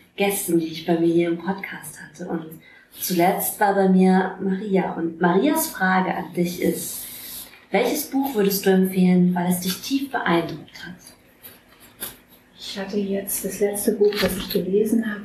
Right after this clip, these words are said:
Speaker 2: war, ähm, Der Junge im gestreiften Pyjama. Da ging's ja so um die Nach-, also um die Kriegszeit. Und also das hat mich wirklich sehr mitgenommen und beeindruckt.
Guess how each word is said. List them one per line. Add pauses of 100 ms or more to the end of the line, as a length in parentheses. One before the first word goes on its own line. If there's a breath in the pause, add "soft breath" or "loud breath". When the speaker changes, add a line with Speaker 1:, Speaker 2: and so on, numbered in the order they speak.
Speaker 2:
war, (640)
ähm, (500)
Der
Junge
im
gestreiften
Pyjama. (1300)
Da
ging's
ja
so
um
die
Nach-,
also
um
die
Kriegszeit. (960)
Und (580 loud breath)
also (200)
das
hat
mich
wirklich
sehr
mitgenommen
und
beeindruckt.